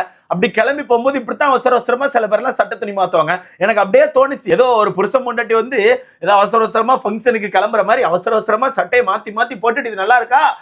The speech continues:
இது நல்லா இருக்கான்னு" பார்த்துட்டு இருக்காங்க. இது நல்லா இருக்கா, நல்லா இருக்கான்னு பார்க்கறதெல்லாம் தாண்டி கடைசியில ஒரு சட்டை துணியை போட்டு, "இந்த சட்டை தான் மாசுன்னு" சொல்லி, அஹ், வ-, இது செட் பண்ணிட்டு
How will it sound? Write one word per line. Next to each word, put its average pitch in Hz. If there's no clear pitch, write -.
இது 214
நல்லா 220
இருக்கான்னு" 226
பார்த்துட்டு 196
இருக்காங்க. 156
இது 190
நல்லா 226
இருக்கா, 277
நல்லா 254
இருக்கான்னு 247
பார்க்கறதெல்லாம் 220
தாண்டி 170
கடைசியில 226
ஒரு 214
சட்டை 185
துணியை 208
போட்டு, 226
"இந்த 202
சட்டை 180
தான் 220
மாசுன்னு" 208
சொல்லி, 170
அஹ், 139
வ-, 139
இது 147
செட் 202
பண்ணிட்டு 247